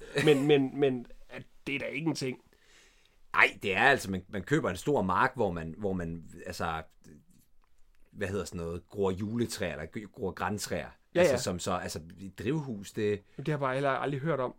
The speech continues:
Speaker 2: Nej.
Speaker 1: Øh, min morfar, han, øh, han havde jo, han havde jo en juletræsmark,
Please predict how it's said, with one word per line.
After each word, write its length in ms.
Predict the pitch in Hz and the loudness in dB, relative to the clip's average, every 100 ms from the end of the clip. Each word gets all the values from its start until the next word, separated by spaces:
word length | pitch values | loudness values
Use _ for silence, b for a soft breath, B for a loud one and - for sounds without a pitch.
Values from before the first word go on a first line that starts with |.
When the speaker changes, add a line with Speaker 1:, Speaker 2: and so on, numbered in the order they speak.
| - | -2
Speaker 2:
Nej. 200 | 110 104 - | 2 2 2
Speaker 1:
Øh, 260 | 135 127 117 - | 2 2 2 -4
min 160 | 135 139 | -2 0
morfar, 380 | 147 220 175 151 | 0 -2 -4 -4
han, 200 | 151 175 | -4 -4
øh, 320 | 180 143 131 131 _ _ _ _ _ | -2 -4 -6 -10 _ _ _ _ _
han 180 | - 180 | -2 2
havde 140 | 175 160 | 4 4
jo, 220 | 147 139 | 2 0
han 140 | 135 196 | 0 4
havde 120 | 185 | 4
jo 40 | |
en 60 | 151 | 4
juletræsmark, 920 | 139 151 180 - 131 131 127 127 - | 0 0 0 -2 -8 -8 -8 -10 -18